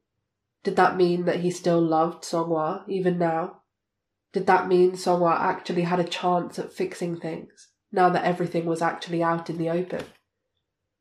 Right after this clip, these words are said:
Or had he finally hurt Minho enough that nothing remained to be fixed? Minho is in Songhwa's room when he pushes the door open,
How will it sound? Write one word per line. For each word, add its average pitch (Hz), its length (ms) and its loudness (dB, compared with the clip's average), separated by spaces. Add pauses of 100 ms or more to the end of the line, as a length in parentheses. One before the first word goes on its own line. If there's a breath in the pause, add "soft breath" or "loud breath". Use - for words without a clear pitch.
(360)
Or 185 160 2
had 185 140 2
he 185 120 0
finally 175 540 2
hurt 170 360 -2
Minho 165 380 -2
enough 170 440 -2
that - 140 -4
nothing 170 300 -4
remained 165 500 -4
to - 80 -18
be 165 140 -10
fixed? - 640 -10 (1800)
Minho 226 260 4
is 202 140 4
in 190 140 2
Songhwa's 180 520 2
room 170 300 2
when 156 120 -4
he 170 100 -6
pushes 165 360 -6
the 160 80 -4
door 160 280 -2
open, 160 360 -10